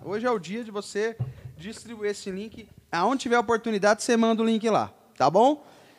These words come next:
Deixa eu mandar um abraço aqui pra todo mundo que já tá entrando online com a gente. Ó, o Paulo, o Tiba aí tava com a gente desde o início já.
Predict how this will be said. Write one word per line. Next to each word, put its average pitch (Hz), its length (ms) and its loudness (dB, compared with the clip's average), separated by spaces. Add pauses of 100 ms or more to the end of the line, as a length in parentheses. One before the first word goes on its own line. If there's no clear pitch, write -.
Deixa 170 220 4
eu 220 40 6
mandar 208 200 6
um 202 40 8
abraço 185 360 8
aqui - 80 -8
pra 165 160 2
todo 180 180 0
mundo 175 200 0
que 160 80 -6
já 160 100 4
tá 165 120 0
entrando 156 300 -2
online 147 220 0
com 139 100 -2
a 117 80 0
gente. 160 520 0
Ó, 135 80 6
o 123 40 2
Paulo, 156 540 6
o 135 40 -2
Tiba 143 280 -2
aí 135 60 0
tava 123 200 0
com 131 80 -8
a 123 60 0
gente 117 160 -6
desde 120 180 -2
o - 20 -2
início 120 380 -4
já. 147 440 6